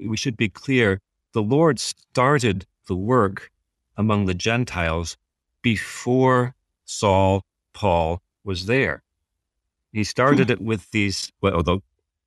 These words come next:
Speaker 1: in an indirect way, Saul had a lot to do with it because the believers in Jesus, Jewish believers in Jesus who had been scattered from Jerusalem because of Saul's persecution of the church, s-,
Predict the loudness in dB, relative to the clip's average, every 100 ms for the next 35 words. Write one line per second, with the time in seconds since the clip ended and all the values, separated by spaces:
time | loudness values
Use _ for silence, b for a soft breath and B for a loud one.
0 | -4 -2 0 0 0 0 -2 0 2 2
1 | -2 _ _ _ 0 4 4 2 0 0
2 | 0 -2 0 2 2 0 -4 -6 -6 -4
3 | -4 -2 -2 -4 -14 _ _ _ _ _
4 | _ _ -8 -4 0 0 0 -2 -4 -2
5 | 0 0 0 -2 -4 -2 0 0 -2 -2
6 | -2 -2 -2 -4 -2 -2 -4 -4 -4 -4
7 | -8 -10 -4 0 0 -2 -4 -4 -2 -2
8 | -2 -2 -2 -4 -4 0 2 0 -2 -4
9 | 0 0 -2 -8 _ -10 0 2 2 0
10 | -4 -4 -4 -4 -2 0 0 0 -2 -2
11 | -4 -2 0 0 -4 -12 _ _ _ _
12 | _ _ _ _ -20 -20